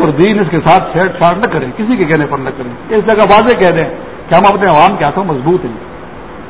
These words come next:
آپ ہمارے لیے بہت مشکلات پیدا کر دیں گے، آپ میرے ملک میں نارکی پیدا کر دیں گے، نہ میں رہوں گا، نہ دوسرا رہے گا، نہ آپ کے یہاں پر رسوخ رہے گا۔ بس اتنا ہی کافی ہے جتنا میں آپ کے لیے کر رہا ہوں، بس اس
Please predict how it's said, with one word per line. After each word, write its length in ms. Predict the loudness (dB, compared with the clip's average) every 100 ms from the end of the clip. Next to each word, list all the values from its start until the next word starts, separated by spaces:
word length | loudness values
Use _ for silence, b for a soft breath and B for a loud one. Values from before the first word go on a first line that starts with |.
| 0
آپ 260 | 4 6 6
ہمارے 240 | 4 4
لیے 160 | 2 2
بہت 180 | 2
مشکلات 460 | 0 -4 2 4 2
پیدا 160 | -4 -4
کر 80 | -6
دیں 200 | -8 -12
گے، 140 | -12 -16 -16 -18 -18 0
آپ 180 | 2 4
میرے 160 | 2 2
ملک 200 | 2 0 0
میں 80 |
نارکی 300 | 2 2 2
پیدا 220 | -2 0 0
کر 100 | -4
دیں 140 | -8 -10
گے، 140 | -12 -16 -18 -18 -18 -18 -18 -10
نہ 100 | -2 2
میں 180 | 4
رہوں 240 | 4 4 2
گا، 60 |
نہ 100 | 0 2
دوسرا 220 | 2 4
رہے 100 | 4
گا، 120 | 4 4
نہ 140 | 6 6
آپ 300 | 4 -2 -4
کے 60 | 0
یہاں 220 | 2 2
پر 100 | 2
رسوخ 460 | 0 -2 -4 -6 -2
رہے 180 | -4 -4
گا۔ 60 | -12 -16 -16 -2
بس 120 | 2 4
اتنا 180 | 4
ہی 60 | 2
کافی 260 | 4 4 4
ہے 80 | 2
جتنا 140 | 0
میں 120 | 2
آپ 120 | 2
کے 60 | 2
لیے 100 | -2
کر 160 | -2 -4
رہا 120 | -4
ہوں، 140 | -6 -6 -2
بس 160 | -2 -4 -16 -18 -18 -16 -16 -18 -18 -18 -16 -16
اس 100 | -4